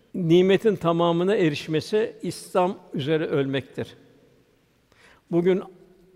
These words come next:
amel işleme günüdür, hesap yoktur. Yarın ise hesap vardır, amel işleme günü yoktur. Bitti. Dört şey devam ettiği müddetçe din ve dünya huzur ve selamette ayakta duracaktır. Bir,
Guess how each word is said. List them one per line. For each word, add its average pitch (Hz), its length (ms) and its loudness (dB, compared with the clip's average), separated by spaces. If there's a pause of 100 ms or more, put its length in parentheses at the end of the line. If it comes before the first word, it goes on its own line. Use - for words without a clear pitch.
(260)
amel 190 320 2
işleme 190 500 0
günüdür, 185 600 -2 (600)
hesap 175 400 -2
yoktur. 139 400 -6 (440)
Yarın 180 280 2
ise 180 200 -2
hesap 180 380 -2
vardır, 175 340 2 (360)
amel 165 320 2
işleme 165 420 -4
günü 156 200 -6
yoktur. 139 420 -6
Bitti. 127 340 -8 (540)
Dört 170 200 2
şey 156 280 -2
devam 147 320 2
ettiği 151 240 -4
müddetçe 143 580 -4
din 170 220 0
ve 139 160 -6
dünya 165 400 -2 (320)
huzur 160 280 -4
ve 151 100 -2
selamette 147 640 -2
ayakta 135 420 -2
duracaktır. 127 560 -10 (460)
Bir, 202 260 4